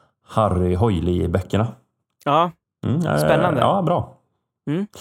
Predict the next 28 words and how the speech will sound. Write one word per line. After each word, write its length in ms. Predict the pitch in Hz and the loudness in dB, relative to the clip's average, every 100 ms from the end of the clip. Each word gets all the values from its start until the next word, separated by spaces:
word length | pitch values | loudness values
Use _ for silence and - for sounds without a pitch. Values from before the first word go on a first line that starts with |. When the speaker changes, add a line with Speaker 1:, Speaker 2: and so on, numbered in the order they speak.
| - - - _ _ - | -20 -20 -20 _ _ -4
Speaker 1:
Eh, 540 | 110 113 113 113 120 - _ _ _ _ - | 0 2 2 2 0 -6 _ _ _ _ -4
nästa. 380 | 156 170 226 - _ _ _ _ _ | 2 2 0 -10 _ _ _ _ _
Speaker 2:
Mm. 160 | 143 262 - _ | -6 -6 -12 _
Speaker 1:
Gone 340 | - 139 139 135 120 | -4 -2 0 0 0
Girl. 340 | 135 - - 101 _ _ _ _ _ _ _ _ _ _ _ _ _ _ _ _ _ | 0 -4 -8 -12 _ _ _ _ _ _ _ _ _ _ _ _ _ _ _ _ _
Speaker 2:
Okej, 420 | - - 196 131 | -14 -8 -6 -6
Gone 400 | 110 196 269 143 | -6 -8 -6 -6
Girl, 380 | 107 98 101 110 | -6 -8 -8 -6
ja. 280 | 139 190 202 _ _ | -4 -4 -6 _ _
Den 220 | 151 180 | -6 -4
filmen 240 | 202 202 180 | -2 -4 -2
såg 200 | 226 175 | -2 -2
jag 80 | 135 | -4
för 60 | |
inte 280 | 143 143 185 | -4 -4 -4
så 280 | 165 151 147 | -2 -2 -2
länge 280 | 147 147 185 | -2 -4 -4
sedan. 200 | 123 110 | -4 -4
Jag 100 | 131 | -6
tyckte 180 | 196 196 | -4 -4
den 140 | 185 | -2
var, 400 | 160 156 156 147 - _ _ _ _ _ - | 0 2 0 -2 -10 _ _ _ _ _ -6
den 120 | 185 | -2
var 80 | 190 | 0
bra, 220 | - 127 | -2 -4
tycker 280 | 113 - - | -8 -10 -4
jag. 80 | 92 | 0
Speaker 1:
Mm. 300 | 110 202 | 0 -2